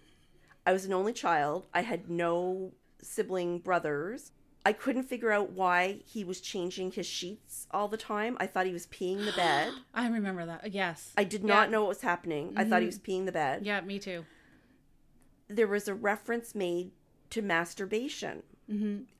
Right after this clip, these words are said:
Speaker 2: I don't give myself a lot of compliments, but I am can, I can say I was quite a precocious child. So I was an early reader and I was a good reader.
Speaker 1: Mm-hmm.
Speaker 2: I didn't know what the word meant.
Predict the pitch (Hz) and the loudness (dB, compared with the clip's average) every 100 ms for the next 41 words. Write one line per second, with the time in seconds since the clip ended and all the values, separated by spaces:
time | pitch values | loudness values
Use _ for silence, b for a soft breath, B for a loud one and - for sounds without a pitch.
0 | _ 175 180 185 202 202 202 202 190 196 | _ 0 2 0 -2 -2 -2 -4 -6 -4
1 | 190 196 - 202 196 170 156 160 - 165 | -2 -2 -2 -2 -2 -2 -2 -4 -6 -2
2 | 165 170 180 185 - - - - 175 - | 2 2 2 0 -4 -16 -14 -6 -6 -8
3 | - 175 175 170 185 165 170 165 - - | -8 -8 -8 -6 0 0 0 -2 -8 -4
4 | 175 - 170 - 170 - 170 - - 170 | -4 -4 -8 -8 -12 -6 -6 -4 -6 -8
5 | - - - 175 160 135 107 156 202 - | -10 -16 -6 -2 0 -2 -4 -6 -10 -18
6 | - 185 160 160 165 - 175 175 170 165 | -4 0 0 -2 -4 -6 -4 -4 -4 -4
7 | 165 165 165 160 151 143 143 123 101 _ | -4 -2 -2 -2 -2 -4 -6 -10 -16 _
8 | _ 170 151 151 139 92 90 262 - 208 | _ -4 -4 -6 -6 -8 -8 -10 -6 -4
9 | 202 202 B B B _ _ _ _ - | -4 -8 B B B _ _ _ _ -2
10 | 180 175 180 185 165 160 165 156 156 147 | -2 0 -2 0 0 -2 -6 -6 -4 -4
11 | 165 254 202 - - | -2 -2 -2 -6 -16